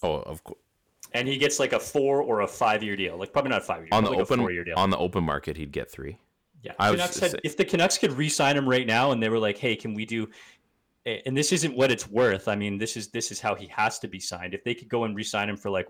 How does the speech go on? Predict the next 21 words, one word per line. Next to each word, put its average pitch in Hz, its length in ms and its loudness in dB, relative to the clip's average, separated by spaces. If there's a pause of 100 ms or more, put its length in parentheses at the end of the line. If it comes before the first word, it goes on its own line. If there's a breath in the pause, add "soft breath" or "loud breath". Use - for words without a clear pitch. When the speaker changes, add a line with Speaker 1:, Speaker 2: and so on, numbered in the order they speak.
(100)
Speaker 2:
one 98 500 -6 (880 soft breath)
point 101 260 -6
seven 101 460 -2
or 113 100 -2
something 117 400 -4
like 110 260 -4
that 113 280 -2
and 104 100 -10
get 104 140 2
a 101 60 -2
couple 107 300 -2
of 101 60 0
years 98 300 -4
out 117 100 2
of 123 100 -2
him, 131 140 -2
then 107 300 -2
that 113 260 2
would 113 140 -4
be 104 140 -8
great. 101 480 -4